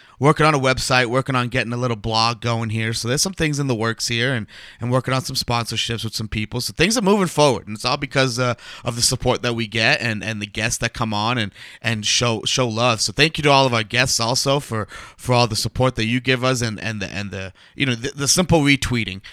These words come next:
um, and, and to give us, to give, to, to, to expand our audience and to, to get out there to more people. You know, we've had coaches from,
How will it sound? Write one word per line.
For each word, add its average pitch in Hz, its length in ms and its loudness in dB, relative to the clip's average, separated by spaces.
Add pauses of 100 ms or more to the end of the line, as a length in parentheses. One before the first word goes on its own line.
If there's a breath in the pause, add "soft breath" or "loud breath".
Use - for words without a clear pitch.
(240 loud breath)
um, 101 720 -4
and, 98 180 -10
and 104 300 -12
to 113 80 -6
give 113 200 -2
us, 113 240 0
to - 160 -10
give, 101 340 -8
to, - 220 -8
to, 127 140 -4
to - 340 -4
expand 139 560 6 (680 soft breath)
our 117 200 2
audience 113 640 0
and 110 120 -10
to, 107 240 -6
to - 140 -8
get 113 160 -2
out 110 160 0
there 113 80 -4
to 107 80 -4
more 107 180 -4
people. 104 340 -6
You 101 100 -6
know, 104 60 -4
we've 127 180 0
had 131 200 4
coaches 120 380 -2
from, 107 160 -8